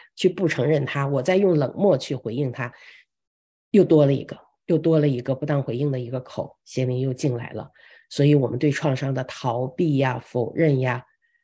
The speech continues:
呃，甚至是对伤害者的，伤害我的那个人的一些依附，大家说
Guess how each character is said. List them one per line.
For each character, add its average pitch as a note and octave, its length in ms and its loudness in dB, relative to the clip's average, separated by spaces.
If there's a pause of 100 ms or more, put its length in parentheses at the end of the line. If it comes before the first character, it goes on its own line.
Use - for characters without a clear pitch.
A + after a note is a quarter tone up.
(260)
呃， D3+ 200 4
甚 A#3 300 6
至 D#3+ 140 2
是 D#3+ 140 0
对 D#3 180 2
伤 D#3+ 240 0
害 D3+ 180 0
者 B2 220 -6
的， B2+ 340 -4 (1700)
伤 E3+ 280 0
害 D#3+ 200 0
我 A2+ 160 -4
的 B2 120 -8
那 C#3+ 120 -2
个 C3+ 100 -4
人 B2 240 -6
的 C#3+ 80 -2
一 C#3 140 -2
些 C3+ 260 -2
依 E3 300 -2
附， C#3 280 -10
大 E3 160 -6
家 D#3 200 -2
说 D3+ 280 -2